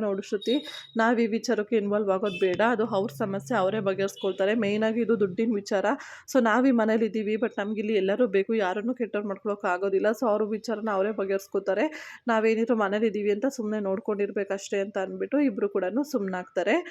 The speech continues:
ನಂತರ ಇನ್ನೊಂದ್ ಕಡೆಯಲ್ಲಿ ಸೂರ್ಯ, ಆ, ಮನೋಜ್ ಹೇಳಿರ್ತಾನಲ್ವಾ ಪಾರ್ಕ್ ಫ್ರೆಂಡ್ ಅಂತ ಹೇಳಿ, so ಅವ್ನ ಹುಡ್ಕೊಂಡ್ ಬರ್ತಾನೆ. ಯಾಕಂದ್ರೆ ಅವನು ದುಡ್ಡಿನ ವಿಚಾರನ ಬಾಯ್ ಬಿಡಿಸ್ಬೇಕಿತ್ತಲ್ವಾ, so ಅದಕ್ಕೋಸ್ಕರ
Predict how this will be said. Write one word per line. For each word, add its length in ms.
ನಂತರ 300
ಇನ್ನೊಂದ್ 340
ಕಡೆಯಲ್ಲಿ 380
ಸೂರ್ಯ, 400
ಆ, 120
ಮನೋಜ್ 340
ಹೇಳಿರ್ತಾನಲ್ವಾ 600
ಪಾರ್ಕ್ 320
ಫ್ರೆಂಡ್ 280
ಅಂತ 160
ಹೇಳಿ, 220
so 160
ಅವ್ನ 240
ಹುಡ್ಕೊಂಡ್ 400
ಬರ್ತಾನೆ. 380
ಯಾಕಂದ್ರೆ 420
ಅವನು 180
ದುಡ್ಡಿನ 300
ವಿಚಾರನ 420
ಬಾಯ್ 220
ಬಿಡಿಸ್ಬೇಕಿತ್ತಲ್ವಾ, 800
so 160
ಅದಕ್ಕೋಸ್ಕರ 500